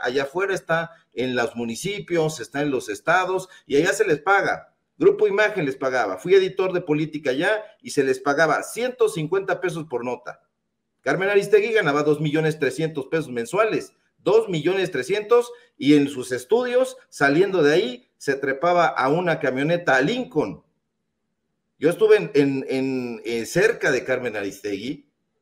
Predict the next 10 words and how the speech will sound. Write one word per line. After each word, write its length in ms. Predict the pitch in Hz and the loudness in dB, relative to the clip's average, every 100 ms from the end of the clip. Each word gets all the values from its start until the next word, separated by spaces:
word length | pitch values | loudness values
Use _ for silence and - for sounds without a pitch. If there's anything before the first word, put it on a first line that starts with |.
| _ | _
estuve 360 | 82 - 156 208 | -10 0 4 4
en 60 | |
sus 160 | 185 175 | 2 -2
estudios, 580 | 156 165 185 196 208 - - - | 0 4 6 6 4 0 -20 -18
pues, 140 | 101 | -6
da-, 80 | 120 120 | -6 -6
durante 600 | 113 113 - 135 131 160 | -18 -16 -4 -4 -2 0
mucho 280 | 220 226 190 | 0 0 -2
tiempo. 480 | 254 269 - - _ _ _ _ _ _ _ _ - | -2 -6 -10 -16 _ _ _ _ _ _ _ _ -12
Entonces, 600 | 117 160 185 185 - | -6 -4 -2 -2 -2